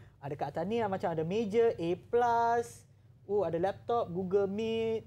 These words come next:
Dan ada message kat sini. "Most of us, uh, end up with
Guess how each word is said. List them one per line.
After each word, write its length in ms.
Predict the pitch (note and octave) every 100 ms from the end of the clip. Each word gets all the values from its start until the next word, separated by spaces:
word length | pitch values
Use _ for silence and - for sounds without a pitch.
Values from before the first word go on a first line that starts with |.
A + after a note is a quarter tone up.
| - - -
Dan 80 | D#3
ada 100 | E3+
message 300 | G#3 G#3+ F3+
kat 80 |
sini. 160 | E3+ F3+
"Most 320 | D#3+ C#4 D4
of 160 | B3 A#3+ -
us, 480 | B3+ C#4+ D4 - - _ - -
uh, 320 | D#3+ E3+ D#3 A3+
end 240 | A#3+ A#3
up 320 | A3 G#3+ - -
with 240 | E3+ F3+